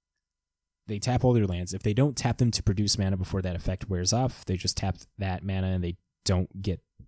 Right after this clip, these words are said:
they don't get it. They have to get the mana in their mana pool first. And if they don't use it all, it burns. It kinda, like,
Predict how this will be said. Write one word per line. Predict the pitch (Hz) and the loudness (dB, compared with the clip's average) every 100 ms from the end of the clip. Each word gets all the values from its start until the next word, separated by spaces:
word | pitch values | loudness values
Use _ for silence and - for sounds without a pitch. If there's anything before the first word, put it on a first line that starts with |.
| _ | _
they | - 95 | -6 -2
don't | 98 | -2
get | 95 | -4
it. | 82 | -8
They | 98 | -10
have | 90 | -8
to | 92 67 _ _ _ _ - | -8 -10 _ _ _ _ -2
get | 117 | 0
the | 107 | 2
mana | 101 98 | 2 4
in | 95 90 | 2 2
their | 87 | -2
mana | 87 - | -4 -8
pool | - - | -12 -6
first. | - 143 - - _ _ _ _ _ _ _ _ _ - | -4 -2 -2 -6 _ _ _ _ _ _ _ _ _ -2
And | 107 107 104 98 | 2 2 2 0
if | 110 | 0
they | 107 | 4
don't | 123 143 | 4 4
use | 147 135 | 4 4
it | |
all, | 139 143 139 - | 6 4 2 -4
it | 104 | -4
burns. | 95 87 104 | -4 -2 0
It | |
kinda, | - 151 139 | 2 2 2
like, | 127 | -2